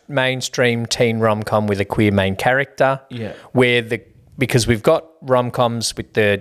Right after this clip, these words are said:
Speaker 1: teen comedies with the queer characters, you know, like Too Gay to Function in Mean Girls and Comic Relief in, uh,
Speaker 2: Yeah.
Speaker 1: countless
Speaker 2: It's,
Speaker 1: others, The
Speaker 2: yeah.
Speaker 1: Gay Best Friend.
Speaker 2: Yeah.
Speaker 1: Um,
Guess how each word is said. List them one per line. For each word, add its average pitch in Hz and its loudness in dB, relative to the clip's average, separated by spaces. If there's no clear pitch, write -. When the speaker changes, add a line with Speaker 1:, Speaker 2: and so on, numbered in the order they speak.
Speaker 1:
teen 117 -2
comedies 107 -2
with 107 -6
the 104 -6
queer 113 2
characters, 101 -4
you 110 -6
know, 101 2
like 98 -4
Too 110 -2
Gay 101 2
to 95 -2
Function 104 -6
in 101 -4
Mean 104 2
Girls 101 2
and 101 -6
Comic 120 -2
Relief 104 -4
in, 113 -4
uh, 127 0
Speaker 2:
Yeah. 127 2
Speaker 1:
countless 131 0
Speaker 2:
It's, 135 -2
Speaker 1:
others, 131 0
The 120 0
Speaker 2:
yeah. 110 -8
Speaker 1:
Gay 113 -2
Best 104 -8
Friend. 143 2
Speaker 2:
Yeah. 110 -8
Speaker 1:
Um, 117 -2